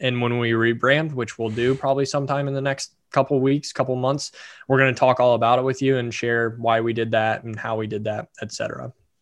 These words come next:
So the naming conversation, uh, they've got a process we go through. It starts as a word bank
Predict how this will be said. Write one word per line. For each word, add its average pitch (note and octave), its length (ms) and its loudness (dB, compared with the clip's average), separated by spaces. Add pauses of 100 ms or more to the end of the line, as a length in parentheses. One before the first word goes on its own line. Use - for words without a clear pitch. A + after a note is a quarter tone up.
(240)
So D#3+ 200 6
the C#3+ 100 8
naming C#3 800 4
conversation, B2 840 0
uh, A#2+ 160 4
they've C3+ 160 6
got D#3 140 6
a C#3 60 4
process C3 480 4
we B2+ 80 2
go B2 180 4
through. B2+ 460 2
It B2 60 -2
starts C#3 380 4
as B2+ 140 2
a A#2+ 80 2
word D#3 380 6
bank D3+ 400 6